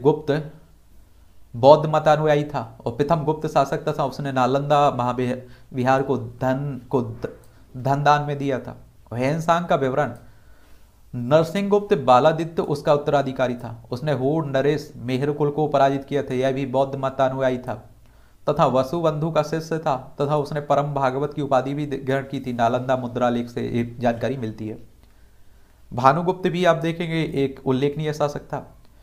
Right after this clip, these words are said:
और इससे संबंधित पाँच सौ दस ईस्वी का एड़न अभिलेख, जिसमें सती प्रथा का पहला अभिलेखीय प्रमाण उसके करद शासक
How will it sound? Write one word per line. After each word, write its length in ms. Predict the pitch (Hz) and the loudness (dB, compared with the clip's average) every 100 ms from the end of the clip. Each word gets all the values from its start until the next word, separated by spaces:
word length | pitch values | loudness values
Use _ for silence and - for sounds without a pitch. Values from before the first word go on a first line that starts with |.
| - - - | -20 -12 0
और 100 | 117 | 2
इससे 220 | 131 151 | 2 -2
संबंधित 420 | 151 143 147 160 | -2 0 -2 0
पाँच 160 | 139 127 | 0 0
सौ 160 | - | -2
दस 460 | 123 143 147 127 107 - - - - - | 0 0 0 -2 -6 -10 -20 -20 -20 -4
ईस्वी 320 | 131 127 143 160 | 0 0 -2 2
का 120 | 156 | 4
एड़न 300 | 135 139 151 | 4 4 2
अभिलेख, 420 | 147 147 147 117 | 2 2 0 -2
जिसमें 260 | 120 123 139 | -6 -4 -4
सती 280 | 143 143 | -2 -2
प्रथा 280 | 160 147 - | -2 -2 0
का 100 | 143 | -2
पहला 280 | 135 123 143 | -2 0 0
अभिलेखीय 500 | 139 139 139 139 139 | 0 0 -2 -2 -4
प्रमाण 400 | 139 131 131 127 | -2 -2 2 0
उसके 360 | - 123 - 127 | 0 -6 -6 -8
करद 420 | - 139 151 135 | 0 2 2 0
शासक 500 | - 120 120 - | -2 -2 -2 -8